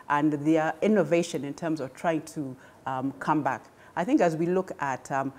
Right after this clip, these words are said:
how do we actually, um, come back better, um, this is a great moment in time to be able to, um, you know, use some of the,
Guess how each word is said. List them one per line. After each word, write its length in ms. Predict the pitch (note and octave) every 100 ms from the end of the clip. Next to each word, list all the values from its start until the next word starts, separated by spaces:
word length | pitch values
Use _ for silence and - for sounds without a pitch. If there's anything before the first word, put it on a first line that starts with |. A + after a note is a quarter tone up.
| - -
how 340 | - A#3 A3+
do 160 | F3 E3
we 300 | D#3+ F3 - C#3
actually, 580 | D3+ - C#3+ C#3 C3+ - - -
um, 140 | C#3 -
come 260 | F3 F3
back 300 | D#3 D#3 C#3+
better, 340 | D3+ D3 C3+ A#2 - - -
um, 280 | C#3+ C#3+ D3
this 140 | F#3 F3+
is 120 | D3+
a 60 |
great 560 | C3 - F3+ A3 G#3+ -
moment 380 | E3 D#3 B2 B2+
in 180 | C3 B2+
time 360 | - D#3+ B2 - - - -
to 220 | - D3+
be 200 | C3 E3
able 200 | D#3+ D#3
to, 460 | - - C#3+ C3+ -
um, 280 | C3 C3 C#3 - - D3+
you 140 | D#3
know, 160 | D3 D3
use 440 | D3 F#3 G3+ F3+
some 280 | - F3+ D#3+
of 160 | C#3
the, 260 | C3 C#3